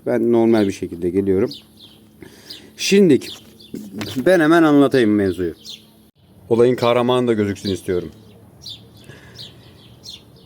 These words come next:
Bu H G S'lerden geçiyoruz, bilmem ne, karayolları falan filan.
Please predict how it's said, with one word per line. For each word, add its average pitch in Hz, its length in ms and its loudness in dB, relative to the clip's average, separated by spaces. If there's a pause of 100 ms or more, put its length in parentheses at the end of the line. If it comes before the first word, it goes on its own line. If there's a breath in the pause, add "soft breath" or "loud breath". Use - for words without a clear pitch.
(440)
Bu 240 200 4 (120)
H 175 220 2
G 180 180 2
S'lerden 175 420 4
geçiyoruz, 127 600 2
bilmem 147 440 0
ne, 117 120 0
karayolları 127 680 2
falan 120 340 2
filan. 107 280 -4